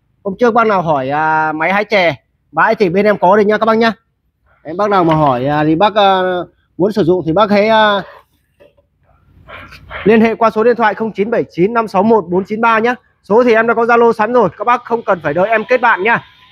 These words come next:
Các bác chỉ cần tìm theo cái số điện thoại đó là các bác có thể gửi ảnh hoặc là gọi điện, à, gọi video nói chuyện trực tiếp,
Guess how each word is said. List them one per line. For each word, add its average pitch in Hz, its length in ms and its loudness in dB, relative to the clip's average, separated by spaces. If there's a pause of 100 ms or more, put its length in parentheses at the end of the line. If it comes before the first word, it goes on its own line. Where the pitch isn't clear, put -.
(140)
Các 226 60 -2
bác 277 140 0
chỉ 220 100 -4
cần 208 200 0
tìm 208 220 0
theo 247 160 2
cái 240 120 -2
số 233 120 2
điện 247 140 2
thoại 214 180 0
đó 185 140 2
là 240 100 2
các 214 80 -2
bác 240 120 0
có 247 140 -2
thể 202 180 -2
gửi 160 160 -6
ảnh 156 200 -4
hoặc 165 160 -6
là 170 480 0
gọi 185 260 0
điện, 180 140 -2 (680)
à, 170 220 0
gọi 180 200 2
video 220 300 0
nói 214 160 2
chuyện 240 180 -2
trực 175 140 -8
tiếp, 269 100 2